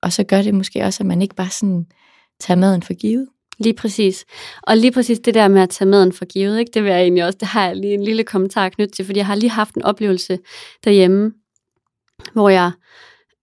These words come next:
Speaker 2: øh, simpelthen har sådan, altså hvor jeg simpelthen følte mig så vred i flere dage, <laughs> fordi jeg havde stået, og jeg følte sådan, at jeg havde stået og lavet mad,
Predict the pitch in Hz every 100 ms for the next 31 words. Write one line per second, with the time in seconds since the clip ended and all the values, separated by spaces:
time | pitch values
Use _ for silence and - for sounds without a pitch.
0 | - 208 196 196 - 294 247 240 202 214
1 | 202 226 190 - - - 214 240 - 269
2 | 240 277 262 240 269 220 214 - _ _
3 | _ 190 - 240 269 233 185 214 - -
4 | 226 - 226 220 214 - 240 269 - -
5 | - - - - - _ 277 294 233 254
6 | - 269 - 277 - 220 240 208 - -
7 | - 226 233 214 - 233 262 - 233 214
8 | 196 190 196 247